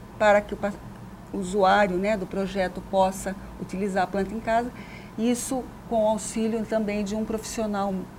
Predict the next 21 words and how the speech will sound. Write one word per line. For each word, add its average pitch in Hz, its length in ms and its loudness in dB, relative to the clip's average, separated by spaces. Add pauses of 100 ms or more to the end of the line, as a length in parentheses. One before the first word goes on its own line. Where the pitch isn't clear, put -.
(140)
médico, 202 640 2
né, 220 220 -2 (640)
de, 202 420 0
eh, 190 180 0
fitoterapeuta. 214 840 2 (280)
Então, 254 280 4
a, 226 400 4
a 226 40 2
Farmácia 233 400 2
Viva, 262 220 2
ela 262 100 4
vai 233 200 8
desde 311 340 6
o 302 60 0
cultivo 254 340 -2
da 226 140 8
planta 269 400 0
até 277 520 4
o 302 60 6
medicamento 269 560 2
pronto. 208 480 0